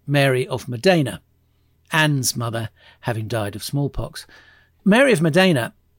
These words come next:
is only six years older than Anne and three years older than her big sister Mary.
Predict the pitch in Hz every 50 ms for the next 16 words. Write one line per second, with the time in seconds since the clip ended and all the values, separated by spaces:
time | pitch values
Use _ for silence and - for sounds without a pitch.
0 | _ _ - - 165 147 226 240 247 254 208 - - - - 247 - - - -
1 | - 135 143 180 208 214 185 156 135 - - 151 156 190 202 185 - - - 110
2 | 117 147 - 120 104 - 101 98 104 - _ _ _ _ _ _ - 151 135 -
3 | - - 143 170 214 226 233 208 170 165 165 165 160 151 135 135 135 135 139 120
4 | - 95 107 127 _ _ _ _ _ - - 135 135 143 135 151 160 147 - 165
5 | 151 - - 175 165 170 180 196 202 196 175 127 98 95 - _